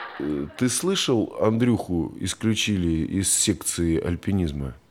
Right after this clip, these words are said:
За что? Представляешь, кто-то его подловил на том, что он поднимался на шестой этаж лифтом.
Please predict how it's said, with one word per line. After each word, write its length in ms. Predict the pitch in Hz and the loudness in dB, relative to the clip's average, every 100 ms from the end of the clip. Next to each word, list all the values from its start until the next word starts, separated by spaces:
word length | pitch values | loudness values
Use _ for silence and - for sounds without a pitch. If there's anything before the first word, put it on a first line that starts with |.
| _ _ _ - _ _ _ - | _ _ _ -20 _ _ _ -6
За 320 | 80 95 101 | 4 6 6
что? 560 | - - - 98 76 - - _ _ _ - - - - - - - | 6 0 2 4 4 -2 -20 _ _ _ -20 -20 -20 -20 -20 -20 -6
Представляешь, 800 | 101 107 - 151 156 196 208 127 | -2 0 2 4 4 4 2 0
кто-то 380 | - 151 165 143 | -2 0 0 2
его 460 | 117 110 107 92 - - - - - - | 2 4 4 2 -2 -18 -16 -18 -16 -2
подловил 580 | 104 107 110 117 147 123 | 2 6 6 6 4 6
на 160 | 113 | 4
том, 240 | 107 156 160 | 4 0 0
что 260 | - 107 | -2 2
он 160 | 117 131 | 2 2
поднимался 1080 | 120 101 98 98 113 135 - 110 98 92 80 - - - - | 0 0 2 4 4 2 0 -2 0 0 -2 -8 -20 -20 -20
на 260 | - 67 98 | -10 -2 0
шестой 560 | - 107 - - 135 113 | 0 -2 -2 2 4 4
этаж 500 | - 135 147 - - | 6 6 6 0 -4
лифтом. 540 | 123 135 120 - - | 0 4 2 0 -6